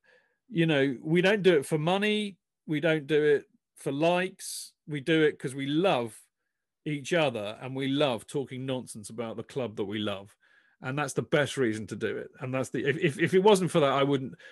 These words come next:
it's a lot of bloody work and I wouldn't do it unless I enjoyed it. And I enjoy doing it. And I enjoy, more to the point, I enjoy doing it hugely with the people that I enjoy doing it with.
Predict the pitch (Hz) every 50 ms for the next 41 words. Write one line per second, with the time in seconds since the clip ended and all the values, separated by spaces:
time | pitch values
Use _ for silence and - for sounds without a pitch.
0 | - - - 139 - 170 156 190 233 220 185 151 - 180 170 160 160 160 156 151
1 | 135 120 110 101 85 - - 139 131 131 143 156 156 147 147 123 147 135 127 123
2 | - 127 127 123 123 113 - 127 127 123 120 117 120 135 123 120 110 107 107 92
3 | 117 127 127 127 131 123 - 165 160 156 139 123 160 156 151 143 123 113 110 -
4 | 131 123 123 123 123 120 113 - 147 127 139 147 143 113 110 107 - 135 120 113
5 | 120 117 104 143 135 123 113 - 143 139 131 123 120 113 - _ _ _ _ _
6 | _ _ - - - - 180 175 175 165 123 - 117 110 107 107 117 110 113 104
7 | - 135 117 113 - 107 110 104 92 110 113 110 104 104 123 117 107 107 127 117
8 | 113 107 110 101 - 117 113 107 107